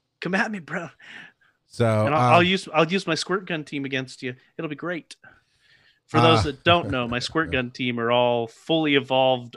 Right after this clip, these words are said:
Speaker 1: under hundred C P Pokemon that I caught in the wild. Um, all water types. Anyway,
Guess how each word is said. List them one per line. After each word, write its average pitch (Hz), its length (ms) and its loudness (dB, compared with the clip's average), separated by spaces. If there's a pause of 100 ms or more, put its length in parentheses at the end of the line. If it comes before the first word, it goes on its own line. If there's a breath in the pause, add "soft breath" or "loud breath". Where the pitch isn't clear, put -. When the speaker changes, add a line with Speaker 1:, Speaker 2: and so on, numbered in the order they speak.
Speaker 1:
under 139 320 -2
hundred 123 360 -4
C 120 180 -10
P 117 200 -10
Pokemon 113 560 -8
that 110 100 -10
I 104 60 -10
caught 117 200 -6
in 98 60 -16
the 107 80 -14
wild. 104 280 -14 (560 soft breath)
Um, 131 520 -2 (380)
all 123 200 -4
water 110 240 -6
types. - 380 -16 (1000 soft breath)
Anyway, 165 480 0